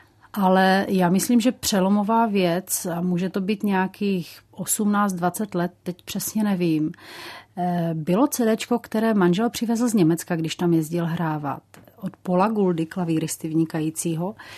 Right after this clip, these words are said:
který udělal se, se slovenskou romskou cymbálovkou Banda Robo Gašpara, nebo jak se to jmenovalo, fúzi Haydna a cigánskou muziku.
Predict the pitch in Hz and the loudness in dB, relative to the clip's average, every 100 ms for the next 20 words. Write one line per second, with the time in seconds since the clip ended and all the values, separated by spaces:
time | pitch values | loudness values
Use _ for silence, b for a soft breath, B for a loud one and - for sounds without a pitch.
0 | B B B - - 185 220 240 262 262 | B B B -6 0 2 4 4 4 4
1 | 262 240 - - 175 160 156 - - - | 2 0 -4 -2 -2 -2 -2 -2 -2 -2
2 | - 190 220 226 254 - 254 233 214 - | -2 0 2 4 4 4 4 4 2 2
3 | 240 - 185 185 202 202 - 220 175 175 | 0 0 0 2 2 0 -2 -2 0 0
4 | 180 180 175 180 147 - 180 185 202 196 | 2 0 -2 -4 -6 -6 -2 0 0 -2
5 | 196 202 196 190 196 196 196 202 B B | -4 -4 -2 0 2 2 0 -2 B B
6 | B - - 214 226 220 262 254 175 - | B -14 0 2 4 6 6 6 0 -4
7 | 151 175 185 220 240 262 - _ _ _ | 0 0 2 2 2 0 -6 _ _ _
8 | - 180 220 233 233 - 240 226 202 202 | -10 -4 2 2 2 2 2 2 0 -6